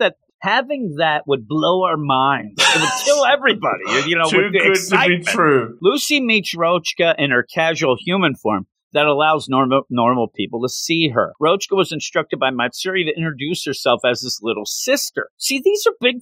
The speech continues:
Speaker 1: things, right?
Speaker 2: Sus.
Speaker 1: That, that's pretty fun. Rochka then immediately tries to say she is an Aikeshi known <laughs> as the snow spirit from Russia.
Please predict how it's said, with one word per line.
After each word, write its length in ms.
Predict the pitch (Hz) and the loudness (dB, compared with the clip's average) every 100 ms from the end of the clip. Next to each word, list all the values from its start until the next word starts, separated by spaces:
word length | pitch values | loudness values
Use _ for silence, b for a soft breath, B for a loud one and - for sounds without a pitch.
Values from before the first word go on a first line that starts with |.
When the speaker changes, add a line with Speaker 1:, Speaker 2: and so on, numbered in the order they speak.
| - | -2
Speaker 1:
things, 540 | 339 330 180 - - _ _ - | 0 0 -2 -10 -14 _ _ -6
right? 260 | 147 247 - | 2 4 2
Speaker 2:
Sus. 80 | - | 0
Speaker 1:
That, 200 | 247 254 | -2 -2
that's 360 | 196 214 240 - | 0 -2 -2 -6
pretty 280 | - 226 185 - | -4 -2 -4 -2
fun. 300 | 269 156 - _ _ _ - | -2 -2 -6 _ _ _ -2
Rochka 420 | 170 233 - 220 | 0 0 0 0
then 160 | 175 165 | 2 0
immediately 480 | 165 185 208 180 | 2 2 2 0
tries 380 | 151 - 165 170 | -2 0 0 -2
to 100 | - | -6
say 320 | - 147 139 | -4 2 2
she 200 | 127 - | 2 -2
is 160 | 131 127 | 0 0
an 80 | 123 | -2
Aikeshi 680 | 110 110 - 170 170 - 165 135 | -2 -2 -2 -2 -2 -4 -6 -2
known 340 | 139 135 156 | 0 0 0
<laughs> 0 | |
as 320 | 139 135 - | 0 -2 -4
the 80 | - | -8
snow 420 | - - 151 135 | -8 -4 -2 0
spirit 540 | - - - 131 131 123 - | -2 -4 -4 0 0 -2 -2
from 200 | 147 139 | -2 0
Russia. 400 | 139 98 - | 0 0 -4